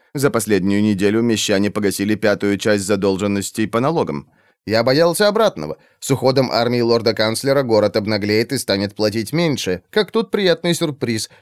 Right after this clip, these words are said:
Взгляните на цифры. Министр двора фырчал, как кот, и отталкивал книгу.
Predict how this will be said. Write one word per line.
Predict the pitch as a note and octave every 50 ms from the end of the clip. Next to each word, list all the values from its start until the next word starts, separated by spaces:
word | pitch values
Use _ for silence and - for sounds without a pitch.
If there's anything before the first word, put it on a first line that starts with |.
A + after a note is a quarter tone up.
| _ _ _ -
Взгляните | C3+ C3 B2+ C3 C#3 B2 B2 A#2+ - B2+
на | B2+ C#3+ D3
цифры. | - - G3+ A#2 - - D#2 - - _ _ _ _ _ _ _ _ _ _ _ _ _ _ _ _ _ -
Министр | A#2+ D3 F3 G3 A3 B3 A#3+ - - A3+ G3+
двора | E3+ F#3+ G3+ G#3+ G#3+ G#3
фырчал, | - F#3 E3+ D3 - F#3+ G3+ G3 F3
как | - F3 E3 C#3+ -
кот, | - - G3 F#3+ - -
и | E3+
отталкивал | D#3 D3 - - - D3+ C#3 B2+ A2 - C3 B2+ B2+ C3
книгу. | B2+ - B2 A2 F2+ E2 D#2 D#2 D2+ -